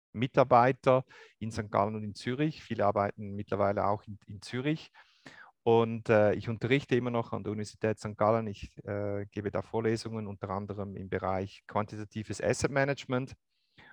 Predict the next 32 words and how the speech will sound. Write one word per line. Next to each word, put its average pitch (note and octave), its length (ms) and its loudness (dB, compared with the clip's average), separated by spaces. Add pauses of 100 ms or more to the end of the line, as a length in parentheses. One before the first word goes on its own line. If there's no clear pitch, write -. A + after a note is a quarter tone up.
(160)
Und, A#2 400 2
äh, A2+ 380 8
quantitatives C#3 600 -2
Asset - 280 2
Management, C3 760 -2
Financial A#2 540 -2
Engineering, C3+ 920 2 (420)
ähm, A2+ 380 0
ist - 240 -6
auch A2 400 6
eines A2+ 420 4
unserer A2+ 800 0
Steckenpferde. C#3 920 2
Und A2+ 140 -4
das A2+ 80 0
ist - 100 -4
auch A2 180 6
die F#2+ 360 -8
Idee B2 480 4
eigentlich G#2+ 520 2
zu, A2+ 440 -4 (340)
wie A#2+ 180 -2
kann A#2 300 2
man, A2 360 2 (300)
äh, G2 220 2
Volatilität, A2+ 920 2
wie A#2 80 -6
kann A#2 180 -4
man A2+ 140 -2
in G#2+ 80 -8
Volatilität G2+ 840 -2
investieren, B2 840 0